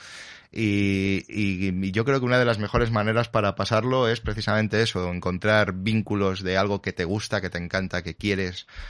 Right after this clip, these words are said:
con otras personas y compartirlo y disfrutarlo y vivirlo un poco juntos. La experiencia de ir al cine, como yo siempre he dicho, es mucho más gratificante cuando, cuando vas a un cine, cuando vas a una sala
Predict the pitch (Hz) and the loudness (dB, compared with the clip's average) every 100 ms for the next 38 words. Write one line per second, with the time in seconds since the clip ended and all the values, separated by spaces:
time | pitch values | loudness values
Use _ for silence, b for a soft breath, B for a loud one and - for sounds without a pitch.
0 | B B B _ 104 101 101 - 87 - | B B B _ -2 0 0 -2 -2 0
1 | 107 117 104 98 90 90 85 104 107 110 | 0 2 0 -2 -2 -2 -2 -2 0 0
2 | 110 107 95 87 87 87 85 92 - 95 | 2 2 2 0 -2 -4 -4 -6 -6 0
3 | 113 110 107 90 95 98 90 92 85 104 | 2 2 2 2 2 0 0 -4 -2 0
4 | 104 110 - - 104 82 - 95 104 113 | 0 -2 -4 -4 -4 -4 -2 0 0 2
5 | 113 110 98 95 113 101 98 95 98 95 | 4 4 2 0 0 0 0 2 2 0
6 | 104 101 101 98 101 98 101 - 98 101 | -2 -2 -2 -2 0 0 0 -2 0 0
7 | - 104 101 104 98 95 95 104 101 104 | 0 -2 0 -2 -2 -6 -2 -2 0 -2
8 | - 92 90 90 90 87 87 95 - 90 | -2 -2 0 0 0 0 -4 -6 -4 -2
9 | 90 113 110 90 90 - 104 95 85 85 | 4 4 4 2 0 0 0 0 -2 -2
10 | 90 95 90 80 104 92 | -2 -2 -4 -4 -2 -4